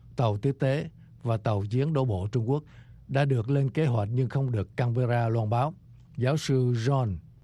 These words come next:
Blackland, chuyên nghiên cứu tình báo và an ninh quốc tế tại Đại học Quốc gia Úc ở Canberra, nói vụ việc này đã gây phẫn nộ. Ông nói, các tàu chiến Trung Quốc đã vào tới tận Darling Point và những địa điểm nổi tiếng khác trên cảng Sydney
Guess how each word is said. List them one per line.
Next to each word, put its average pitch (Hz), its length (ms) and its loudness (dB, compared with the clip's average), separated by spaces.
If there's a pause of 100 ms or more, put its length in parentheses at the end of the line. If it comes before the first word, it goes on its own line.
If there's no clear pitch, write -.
Blackland, 123 800 0 (380)
chuyên 151 220 4
nghiên 139 180 4
cứu 156 220 2
tình 107 220 0
báo 127 180 0
và 131 120 0
an 123 120 0
ninh 131 160 2
quốc 135 200 -2
tế 139 300 0
tại 104 140 -2
Đại 98 160 -2
học 92 180 -4
Quốc 139 180 -2
gia 139 140 2
Úc 156 280 -4
ở 107 180 -2
Canberra, 110 600 -2 (340)
nói 139 300 0 (300)
vụ 123 200 2
việc 120 200 0
này 113 240 0 (140)
đã 120 120 0
gây 131 240 2
phẫn 101 300 -4
nộ. 92 260 -2 (340)
Ông 117 160 0
nói, 117 220 0 (340)
các 170 140 0
tàu 131 120 2
chiến 156 260 0
Trung 147 180 2
Quốc 160 200 0
đã 139 140 2
vào 107 260 0
tới 127 260 -2
tận 90 340 -4 (380)
Darling 117 600 -2
Point 113 320 -2 (320)
và 127 120 2
những 147 200 2
địa 135 140 2
điểm 127 280 0
nổi 127 260 0
tiếng 156 200 2
khác 160 280 0
trên 123 220 0
cảng 101 240 -2
Sydney 143 440 0